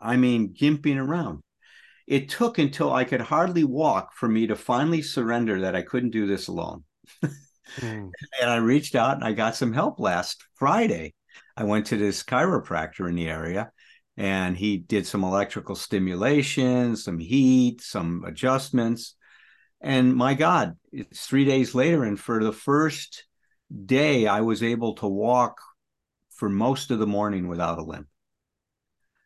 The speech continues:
Speaker 1: Right?
Speaker 2: Right.
Speaker 1: So it's, once again, it's like, so, you know, what I got, the insight I had is my self-reliance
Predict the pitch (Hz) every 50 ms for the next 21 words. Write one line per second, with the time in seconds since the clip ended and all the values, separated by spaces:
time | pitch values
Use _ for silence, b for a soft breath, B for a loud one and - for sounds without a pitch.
0 | _ _ - 120 120 131 139 139 - - 135 - - 143 143 143 - - 151 151
1 | 147 - - - 135 147 165 175 170 170 - 156 139 127 135 165 196 175 127 107
2 | 104 98 101 - - - 117 107 104 - - b b b b b b - - 151
3 | 135 139 135 135 139 147 147 135 127 120 - 117 120 127 127 123 117 117 120 123
4 | 123 120 - - 117 117 143 196 226 214 - 143 120 101 92 90 87 85 92 95
5 | 98 98 104 - 135 117 - - 110 110 127 175 214 226 214 - - - 180 175
6 | 196 185 185 - 151 135 123 120 117 120 120 117 101 78 71 69 71 - - -
7 | - - -